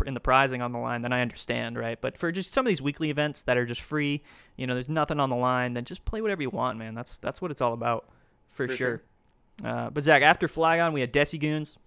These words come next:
Speaker 1: at seven. Um, Colossal, six people playing Colossal. Um, and then, you know, the, sort of the Mewtwo variants really dipped off this tournament. We had, uh, we all, we had five Welder Mewtwo's. Uh, we had, uh, three Psychic Mewtwo's, two,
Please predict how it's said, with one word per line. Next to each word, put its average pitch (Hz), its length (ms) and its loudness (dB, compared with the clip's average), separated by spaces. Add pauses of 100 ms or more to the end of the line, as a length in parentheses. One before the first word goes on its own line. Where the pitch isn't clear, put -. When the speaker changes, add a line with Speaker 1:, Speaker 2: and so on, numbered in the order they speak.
Speaker 1:
at - 100 -16
seven. 139 380 2 (400)
Um, 110 640 -8
Colossal, 160 420 4
six 160 220 -4
people 151 220 -2
playing 143 280 0
Colossal. 131 600 2 (340)
Um, 123 340 2
and 170 120 0
then, 269 180 2
you 208 100 2
know, 214 80 6
the, 214 100 6
sort 214 200 2
of 196 100 2
the 180 80 0
Mewtwo 143 580 2 (160)
variants 123 440 2
really 147 320 2
dipped 131 320 0
off 120 240 4
this - 120 -12
tournament. 120 360 -6
We 123 140 -2
had, 120 320 2
uh, 123 200 0
we 135 100 0
all, 147 300 -2
we 151 80 -2
had 131 120 0
five 165 400 6
Welder 147 280 2
Mewtwo's. 143 520 -2 (480)
Uh, 117 320 -4
we 123 140 -6
had, 120 360 -2
uh, 120 200 -4
three 190 240 -4
Psychic 180 360 0
Mewtwo's, 180 440 0
two, 185 380 -2